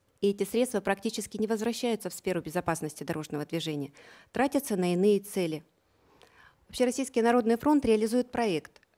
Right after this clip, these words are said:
«Карта жизни». Активисты проекта выявляют наиболее опасные аварийные участки на дорогах России и требуют от власти принять конкретные меры по устранению аварийности на этих участках.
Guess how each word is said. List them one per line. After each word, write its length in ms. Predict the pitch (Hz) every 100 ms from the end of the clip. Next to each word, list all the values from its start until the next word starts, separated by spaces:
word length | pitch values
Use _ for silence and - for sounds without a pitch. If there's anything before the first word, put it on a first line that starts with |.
| _
«Карта 360 | - 240 247 233
жизни». 480 | 202 180 - 139 - _ _ _ _ _ _ _ _ _
Активисты 520 | 202 - 240 269 254
проекта 560 | - 247 294 - 175 - _
выявляют 500 | 185 220 214 262 226
наиболее 420 | 190 185 233 220
опасные 640 | 185 214 202 - 165 147 - _
аварийные 540 | 185 190 208 196 170 165
участки 480 | 175 277 285 -
на 120 | 170 165
дорогах 380 | 180 214 214
России 500 | 202 196 - 156 139 - _ _ _ _ _ _
и 80 | 196
требуют 600 | - 240 285 214 160 160
от 140 | -
власти 440 | 202 269 311 -
принять 500 | 170 185 185 233 269
конкретные 640 | - 202 208 240 208 180 165
меры 320 | 175 254 285
по 100 | -
устранению 600 | 180 180 - 185 233 247
аварийности 580 | 240 247 247 214 175 -
на 100 | 165
этих 260 | 151 151 -
участках. 500 | - 143 - -